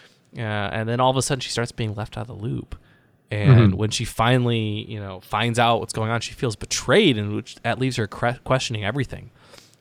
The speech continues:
Speaker 1: Uh, and it's just, it is really an incredible, um, uh, arc for her character, uh, one that's really, really exciting. And, um, they talked about how, you know, when,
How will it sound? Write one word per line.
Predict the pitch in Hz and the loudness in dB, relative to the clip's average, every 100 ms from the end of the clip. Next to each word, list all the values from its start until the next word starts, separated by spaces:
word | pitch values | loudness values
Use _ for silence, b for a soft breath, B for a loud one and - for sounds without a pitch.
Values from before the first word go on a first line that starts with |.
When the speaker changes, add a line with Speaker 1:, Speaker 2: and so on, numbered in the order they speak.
| - | -8
Speaker 1:
Uh, | 104 98 95 95 | -4 -2 -2 -4
and | - 107 | -4 -6
it's | 107 | -4
just, | 147 - | -6 -6
it | 113 | 2
is | 151 156 | 4 6
really | 117 165 131 | 6 4 4
an | 98 | 0
incredible, | 98 - 117 113 104 95 92 92 _ _ _ _ _ | -4 -2 -2 0 -2 -4 -6 -10 _ _ _ _ _
um, | 98 95 92 95 95 - _ _ _ - - | -8 -6 -6 -10 -12 -18 _ _ _ -18 -14
uh, | 98 92 - - - _ _ | -12 -12 -14 -16 -20 _ _
arc | - 131 110 - - | 4 4 2 -6 -16
for | - 107 | -8 -6
her | 107 | -6
character, | 98 - 110 127 - - - _ b b b - | -6 -6 -2 -2 -4 -16 -18 _ b b b -10
uh, | 101 95 | -8 -6
one | 95 117 | -4 -2
that's | 123 - | -2 -4
really, | 104 110 107 101 95 | -4 -2 0 -2 -4
really | 104 98 | -6 -6
exciting. | 92 - 95 98 95 - b b b b | -6 -8 -8 -12 -14 -20 b b b b
And, | - 98 92 92 92 | -10 -8 -6 -8 -8
um, | 92 92 95 - _ _ _ _ _ _ - - | -8 -8 -12 -18 _ _ _ _ _ _ -14 0
they | 135 | 4
talked | 127 127 - | 6 6 6
about | 120 110 | 2 2
how, | - 120 113 104 101 b b b - | 2 4 6 4 -2 b b b -8
you | |
know, | 107 98 | -6 -4
when, | 107 110 | -2 -2